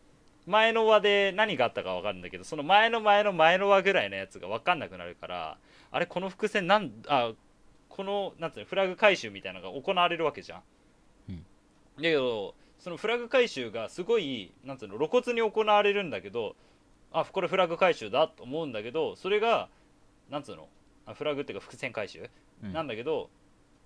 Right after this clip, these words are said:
Speaker 1: これ、その伏線が、どの伏線だかがわかんない。<laughs> その伏線が回収されたっていう事実はわかるんだけど、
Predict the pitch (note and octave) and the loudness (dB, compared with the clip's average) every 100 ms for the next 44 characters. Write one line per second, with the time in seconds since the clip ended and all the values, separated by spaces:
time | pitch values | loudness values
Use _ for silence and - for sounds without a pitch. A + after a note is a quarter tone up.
0 | - - F#3+ - A#3 A#3 - A3+ A#3 A3 | -20 -12 -10 -6 -6 -6 -6 -4 -4 -4
1 | A3+ G#3+ - - - - - - - - | 0 0 0 -10 -20 -20 -20 -18 -14 -12
2 | - - - C3 B3 A#3 - - B2+ A#2 | -12 -12 -6 4 4 4 -4 -8 -6 -6
3 | G2 F2 F2 G2 D#2+ - - - - - | -6 -12 -10 -12 -14 -18 -20 -20 -20 -20
4 | - - - - - A2 - - - - | -20 -20 -20 -20 -14 -14 -16 -20 -20 -20
5 | - - G#3 G3+ G3+ - - - - - | -18 -4 0 2 0 -2 -20 -14 -8 -6
6 | - - - - - - - - - - | -8 -18 -20 -20 -20 -20 -20 -16 -16 -10
7 | F3 D#3+ - C4 C4+ B3+ A#3+ B3 A#3+ A#3+ | -8 -6 0 4 4 4 4 4 2 0
8 | B3 A#3 C4 E3+ C3 B2+ A#3 - A#2 G#2 | 2 4 2 2 -2 0 -2 0 0 2
9 | A#2 F#2+ F#2 G#2+ C3 F#2 | 0 -2 -8 -2 0 -2